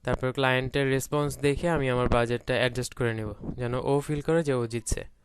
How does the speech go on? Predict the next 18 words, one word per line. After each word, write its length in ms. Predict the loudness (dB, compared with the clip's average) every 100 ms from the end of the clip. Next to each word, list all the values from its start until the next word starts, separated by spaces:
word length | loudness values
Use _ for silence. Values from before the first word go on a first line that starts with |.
| _ _ _ _ _ _ _ _ _ _ _ _ _ _ -4
যাই 100 | -2
হোক, 100 | 0
এটাই 280 | 0 2 2
ছিল 340 | 2 2 4
মোটামুটি, 760 | 4 2 2 2 0 0 0 0
আহ, 80 | 2 0 -2 -2 0 0 0
আমার 340 | 2 2 2
আজ 240 | 2 0 0
পর্যন্ত 520 | -4 -4 -4 -2 0
দেখা 260 | 0 0 -2
বিভিন্ন 380 | -2 -2 -4
ভিডিও 340 | -4 -4 -2 -4
থেকে 420 | -4 -4 -2 -2
যা 180 | -2 -2
এক্সপিরিয়েন্স 420 | -2 -4 -4 -6
হয়েছে, 200 | -6 0
প্লাস 260 | 0 0 0
আমি 360 | 2 2 0